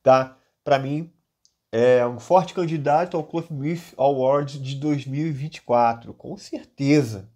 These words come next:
Peça linda demais. E por falar em Cloth Myth Award, você já assistiu o Cloth Myth Award de dois mil e vinte e três? A versão que foi lançada agora? Olha, não perca o vídeo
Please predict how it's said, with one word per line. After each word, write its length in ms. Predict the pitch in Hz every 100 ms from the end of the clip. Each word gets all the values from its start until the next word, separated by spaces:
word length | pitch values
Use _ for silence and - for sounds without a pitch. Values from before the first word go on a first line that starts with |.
| _ _
Peça 260 | 131 139 156
linda 220 | 151 156
demais. 480 | 185 160 113 110 - _ _
E 120 | - 175
por 100 | -
falar 240 | 190 175
em 60 | 170
Cloth 240 | 180 170
Myth 160 | 165 185
Award, 420 | 170 160 175 175
você 320 | 170 170 151
já 300 | 135 160 185 160 147
assistiu 500 | 131 139 139 - 147
o 20 |
Cloth 240 | 143 147 143
Myth 180 | 131
Award 240 | 135 135 131
de 60 |
dois 200 | 127 131
mil 120 | 127 143
e 20 |
vinte 200 | 131 113
e 40 |
três? 380 | 143 175 180 - _ _ _ _ _
A 80 | -
versão 360 | 120 117 - 147
que 80 |
foi 180 | - 139
lançada 480 | 131 123 - 151 139
agora? 480 | 117 151 175 131 - - _ _ _ _
Olha, 260 | - 139 131
não 260 | 110 151 262
perca 460 | _ 190 220 -
o 120 | 185
vídeo 440 | 135 135 160 165